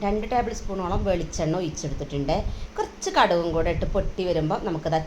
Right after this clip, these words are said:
ചെറിയ ഉള്ളിയാണ് ട്ടോ ഇട്ട് കൊടുക്കണ്ടേ. അതിൻ്റെ കൂടെ രണ്ട് വറ്റൽമുളക്, ഉം, നുറുക്കിയത്, ഒരു വറ്റൽമുളക് ഞാൻ എടുത്തിട്ടുണ്ട്. നല്ല എരിവുള്ള മുളകാണ് എൻ്റേത്, അപ്പോൾ അതുകൊണ്ടാണേ. കുറച്ച് കറിവേപ്പില ഇങ്ങനെ അതാ അതുപോലെ ചെറുതായിട്ടൊന്ന് നുറുക്കിയിട്ട് എടുത്തിട്ടുണ്ട് ട്ടോ.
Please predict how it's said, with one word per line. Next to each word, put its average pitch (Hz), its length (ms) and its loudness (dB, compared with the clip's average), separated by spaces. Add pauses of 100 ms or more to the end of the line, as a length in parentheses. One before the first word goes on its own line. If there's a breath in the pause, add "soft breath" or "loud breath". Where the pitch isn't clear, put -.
ചെറിയ 240 380 4
ഉള്ളിയാണ് 151 400 4
ട്ടോ 156 120 2
ഇട്ട് 156 200 -6
കൊടുക്കണ്ടേ. 165 420 0 (400 loud breath)
അതിൻ്റെ 202 300 4
കൂടെ 247 240 4
രണ്ട് 277 220 0
വറ്റൽമുളക്, 214 680 2 (200)
ഉം, 185 140 -2 (380)
നുറുക്കിയത്, 180 480 2 (100)
ഒരു 269 140 4
വറ്റൽമുളക് 190 420 0 (100)
ഞാൻ 170 160 2
എടുത്തിട്ടുണ്ട്. 160 380 -2 (120)
നല്ല 165 240 0 (140)
എരിവുള്ള 208 440 2
മുളകാണ് 175 400 4
എൻ്റേത്, 156 260 2
അപ്പോൾ 160 160 0
അതുകൊണ്ടാണേ. 151 420 0 (540 loud breath)
കുറച്ച് 370 320 0
കറിവേപ്പില 233 500 6
ഇങ്ങനെ 208 160 4
അതാ 202 180 6
അതുപോലെ 196 360 2
ചെറുതായിട്ടൊന്ന് 185 680 4
നുറുക്കിയിട്ട് 208 420 0
എടുത്തിട്ടുണ്ട് 147 540 2
ട്ടോ. 151 100 2